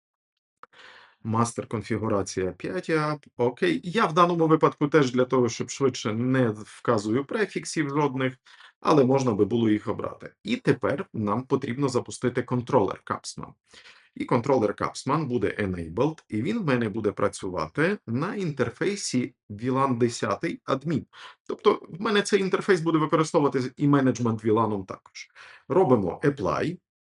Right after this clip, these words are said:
чекаємо, бачимо, що в нас утворилися сертифікати, і вони нам будуть потрібні. Я не буду використовувати Let's Encrypt, хоча ж міг би. Я в даному випадку використаю собі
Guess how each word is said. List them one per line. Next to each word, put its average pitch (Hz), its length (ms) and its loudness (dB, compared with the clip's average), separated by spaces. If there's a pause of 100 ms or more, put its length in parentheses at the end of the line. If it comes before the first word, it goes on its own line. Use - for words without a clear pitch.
(220)
чекаємо, 113 640 0
бачимо, 175 340 -2
що 147 180 -6
в 139 40 -6
нас 196 240 -2
утворилися 139 720 -2
сертифікати, 143 800 -4
і 127 140 -2
вони 175 220 -4
нам 208 180 -2
будуть 175 280 -6
потрібні. 139 560 -2 (500)
Я 160 140 0
не 233 100 2
буду 214 180 2
використовувати 165 760 4
Let's 135 340 0
Encrypt, 131 340 2
хоча 127 340 0
ж 120 160 -2
міг 98 240 2
би. 151 320 6 (340)
Я 254 100 2
в 208 60 2
даному 185 320 4
випадку 170 420 4
використаю 135 680 2
собі 131 420 2